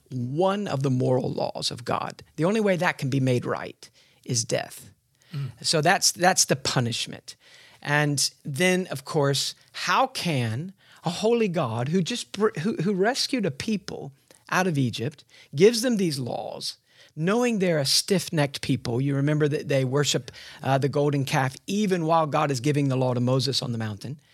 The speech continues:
Speaker 1: These people that have been promised, uh, four hundred years before that they would exist, they would come from Abraham, they would be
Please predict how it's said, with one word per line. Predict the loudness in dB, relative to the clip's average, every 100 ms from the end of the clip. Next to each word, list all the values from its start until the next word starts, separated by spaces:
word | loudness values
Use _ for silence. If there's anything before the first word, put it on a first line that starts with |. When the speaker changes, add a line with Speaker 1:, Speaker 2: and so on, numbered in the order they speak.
| -20 -20 -20 -20 -20 _ _
Speaker 1:
These | -2 2 0
people | 0 -2 0 2
that | 2 2
have | 2
been | 2 0 -2 _
promised, | -8 0 2 4 2 0 -6 -10 -20 _ _ _ -8
uh, | -6
four | 0 2 2
hundred | 2 2
years | 2 2
before | 0 -2 0 0
that | 0 0
they | 0
would | 2 2
exist, | 0 0 0 0 0
they | 0
would | 0 0
come | -2 -2 0
from | 0 -2
Abraham, | -2 -2 -2 0 2
they | 2
would | 0 0
be | -2 -2